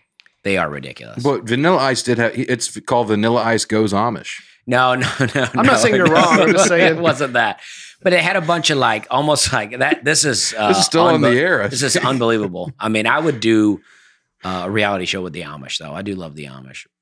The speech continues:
Speaker 1: but, uh,
Speaker 3: Yeah.
Speaker 1: I'm a big fan.
Speaker 3: But they would probably want you to make fun of 'em or something.
Speaker 1: Yeah, and I wouldn't do that.
Speaker 3: Yeah.
Speaker 2: Well, they also, Amish people, uh, don't wanna be on camera.
Speaker 1: Right.
Speaker 2: So it's gonna be tough. I don't know how they do that show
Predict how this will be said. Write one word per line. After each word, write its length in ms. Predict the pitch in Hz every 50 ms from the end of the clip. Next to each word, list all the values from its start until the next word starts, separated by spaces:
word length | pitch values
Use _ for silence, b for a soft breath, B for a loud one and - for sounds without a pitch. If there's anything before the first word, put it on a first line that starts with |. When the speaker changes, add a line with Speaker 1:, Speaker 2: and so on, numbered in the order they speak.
| _
Speaker 1:
but, 340 | - 82 80 76 73 - -
uh, 180 | 80 76 80 82 - _ _
Speaker 3:
Yeah. 280 | 143 131 120 117 113 - _ -
Speaker 1:
I'm 80 | 98 95
a 40 |
big 180 | 92 85 87 -
fan. 320 | - 73 69 69 71 73 _ _ _ _ _ _ _ _ _ _ _ _ _ _ _ _ b b b b b b b b _ _
Speaker 3:
But 240 | 127 156 151 143 -
they 100 | 160 175
would 160 | 170 160 - - _ _ _
probably 180 | - 160 147 139
want 180 | 131 135 -
you 60 | 139
to 40 | 127
make 140 | 131 131 127
fun 220 | - - 131 131
of 80 | 127 113
'em 120 | 113 110 110
or 40 | 107
something. 380 | - 110 107 - _ 101 107 101
Speaker 1:
Yeah, 280 | 101 104 101 101 101 98
and 100 | 95 92
I 60 | 90
wouldn't 240 | 76 65 64 60 58
do 120 | 57 52
that. 220 | 50 50 50 50 _ _ _ _ _ _ _ _ _ _ -
Speaker 3:
Yeah. 80 | - - -
Speaker 2:
Well, 100 | - 104 107
they 60 | 113
also, 480 | 123 127 120 - 120 101 92 85 78 - _ _ _ _ _ _ _ 113
Amish 220 | 113 120 113 -
people, 440 | - 101 95 87 85 85 80 80 80 - _ _ _ _ _ _ _ _ - - -
uh, 320 | - 76 65 57 50 - - - _ _ _ _ _
don't 140 | - 104 95
wanna 120 | 95 92 87
be 120 | 80 92
on 120 | 80 78 78
camera. 440 | - - 107 101 87 76 64 64 - _ _
Speaker 1:
Right. 400 | 98 98 73 64 62 - - - -
Speaker 2:
So 120 | - 87 90
it's 100 | 87 -
gonna 160 | - 113 101
be 100 | 90 80
tough. 340 | - - - 98 90 - -
I 60 | 107
don't 100 | 117 117
know 80 | 104 92
how 140 | 90 107 107
they 120 | 95 95
do 140 | 85 95 92 85
that 220 | 87 90 95 -
show 320 | - - 80 55 - -